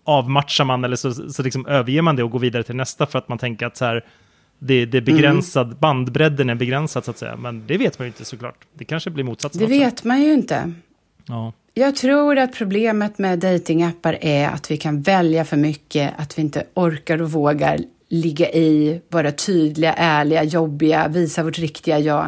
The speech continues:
Speaker 1: Ja.
Speaker 2: Och jag tror att det är liksom inte människorna bakoms fel, utan det är de här fucking apparna. Alltså, ursäkta mig, men det är ju inte gjort för att man ska kunna vara en människa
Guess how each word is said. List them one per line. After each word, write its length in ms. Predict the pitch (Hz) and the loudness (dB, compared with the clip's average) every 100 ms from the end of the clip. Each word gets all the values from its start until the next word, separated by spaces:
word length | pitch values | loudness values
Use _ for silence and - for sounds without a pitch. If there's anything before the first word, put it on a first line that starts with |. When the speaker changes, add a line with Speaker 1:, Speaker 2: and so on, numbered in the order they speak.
| 151 | -4
Speaker 1:
Ja. 100 | 143 | -2
Speaker 2:
Och 100 | 131 185 | 0 2
jag 160 | 175 | 0
tror 340 | - 220 202 190 | 0 -2 0 0
att 160 | 185 | 0
det 140 | 190 180 | 0 2
är 80 | |
liksom 280 | 175 170 196 | 2 0 -2
inte 180 | 190 165 | -2 0
människorna 600 | 170 185 143 143 165 151 | 2 4 2 2 0 0
bakoms 540 | 156 175 143 180 180 - | 0 -2 -2 -4 -4 -2
fel, 220 | 143 117 | -2 -2
utan 240 | 151 175 185 | -4 -2 2
det 100 | 240 | 2
är 80 | 220 | 2
de 100 | 202 | 0
här 80 | |
fucking 540 | 147 - - - - - | -4 -4 -4 -4 -6 -6
apparna. 460 | 180 - 151 139 - - | -6 -2 0 0 -4 -8
Alltså, 260 | 196 185 185 | -6 -2 -2
ursäkta 580 | 214 - 208 - - | -2 -2 -4 -2 0
mig, 180 | 226 156 | 0 2
men 140 | - 170 | 0 2
det 60 | |
är 40 | 220 | 2
ju 40 | |
inte 180 | 220 180 | 2 0
gjort 360 | 143 233 - - | 0 0 -2 -4
för 180 | 180 | 0
att 100 | 156 | 0
man 120 | 147 147 | -2 -6
ska 140 | 160 | -4
kunna 260 | 151 156 151 | 0 2 4
vara 180 | 143 | 2
en 160 | 139 151 - - - | 2 0 -6 -20 -6
människa 640 | - 202 170 135 139 247 | 2 4 4 2 0 0